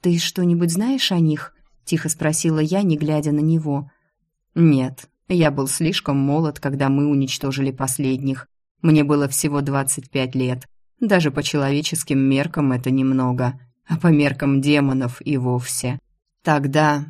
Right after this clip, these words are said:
я только почувствовал силу огня в крови, и меня не занимали вопросы о том, кто такие схиты и как живут. Прости, я не хотел напоминать тебе». Я кивнула,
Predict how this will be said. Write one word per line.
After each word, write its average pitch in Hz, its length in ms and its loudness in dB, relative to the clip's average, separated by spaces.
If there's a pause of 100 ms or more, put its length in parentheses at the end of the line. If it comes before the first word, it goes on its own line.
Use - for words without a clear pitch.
я 156 260 4
только 147 320 -2
почувствовал 143 680 -4
силу 143 360 0
огня 143 360 0
в 143 80 -8
крови, 135 440 -2 (400)
и 165 120 4
меня 147 300 6
не 143 140 2
занимали 147 500 2
вопросы 139 520 -2
о 143 100 0
том, 143 200 -2
кто 143 220 -6
такие 135 320 -2
схиты 165 500 -2
и 135 80 -2
как 127 220 -2
живут. 135 480 -4 (320)
Прости, 131 640 -4 (420)
я 151 300 2
не 143 120 2
хотел 160 400 0
напоминать 139 640 0
тебе». 135 380 -6 (720)
Я 240 220 2
кивнула, 170 680 0